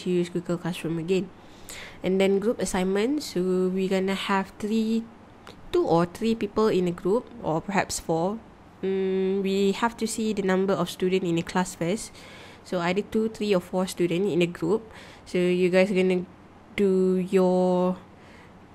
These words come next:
work together. So you guys gonna check your work together, and that one will be twenty percent from the total marks.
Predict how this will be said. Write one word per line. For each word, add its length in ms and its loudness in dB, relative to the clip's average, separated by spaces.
work 460 4
together. 640 2
So 200 -4
you 200 2
guys 240 2
gonna 240 0
check 240 -2
your 160 2
work 260 0
together, 540 0
and 320 0
that 160 2
one 160 2
will 160 2
be 160 -2
twenty 320 -4
percent 480 -4
from 240 -4
the 80 -6
total 240 -8
marks. 340 -6